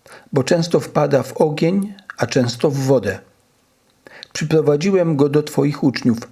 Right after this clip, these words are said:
lecz nie mogli go uzdrowić”. Na to Jezus odrzekł: „O plemię niewierne i przewrotne, jak długo jeszcze mam być z wami?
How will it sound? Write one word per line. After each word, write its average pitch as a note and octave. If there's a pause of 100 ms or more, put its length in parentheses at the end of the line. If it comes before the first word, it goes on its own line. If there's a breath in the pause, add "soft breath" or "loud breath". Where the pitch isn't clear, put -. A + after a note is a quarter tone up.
(240)
lecz D3
nie D3
mogli D#3
go C3
uzdrowić”. A2 (1000)
Na D3
to F#3
Jezus C3
odrzekł: A2+ (560 soft breath)
„O D3+
plemię D3+
niewierne C3
i B2+
przewrotne, A2 (320)
jak C3
długo C#3
jeszcze C3
mam C3
być A#2+
z A2+
wami? F#2+